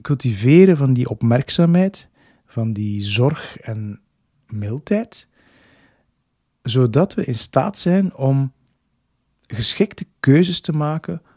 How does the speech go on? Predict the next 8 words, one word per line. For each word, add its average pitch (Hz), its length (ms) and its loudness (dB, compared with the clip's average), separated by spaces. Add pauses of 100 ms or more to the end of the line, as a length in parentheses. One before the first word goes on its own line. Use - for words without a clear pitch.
(140)
over 120 240 -4
hoe 120 200 4
met 165 220 4
dingen 139 280 0
om 123 180 -8
te 113 120 -12
gaan. 87 280 -16 (1500)
En 135 460 2